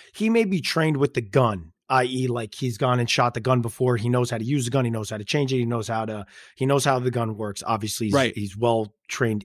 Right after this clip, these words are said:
Speaker 1: in the gun, but it's the hostile situations. He's not
Speaker 2: Right.
Speaker 1: well trained in how to de-escalate, how to deal with this, how, how to handle a situation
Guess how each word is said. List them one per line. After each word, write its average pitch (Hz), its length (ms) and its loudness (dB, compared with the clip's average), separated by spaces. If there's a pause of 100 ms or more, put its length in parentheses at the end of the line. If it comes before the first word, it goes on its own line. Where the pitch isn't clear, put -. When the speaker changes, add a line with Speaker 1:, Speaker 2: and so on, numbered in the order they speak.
Speaker 1:
in 110 380 0
the 104 120 -4
gun, 98 400 -4 (520)
but 135 140 4
it's 127 140 0
the 131 60 0
hostile 139 520 2
situations. 110 960 -2 (500)
He's 120 260 -2
not 127 260 4
Speaker 2:
Right. 120 80 -6
Speaker 1:
well 117 200 2
trained 107 480 -4
in 104 120 -4
how 139 300 2
to 135 180 -4
de-escalate, 113 600 -2
how 110 140 -4
to 104 80 -6
deal 104 260 -4
with 98 180 -8
this, 85 160 -10
how, 113 240 0
how 107 220 0
to 113 60 -2
handle 117 380 -2
a 107 40 -2
situation 107 500 -4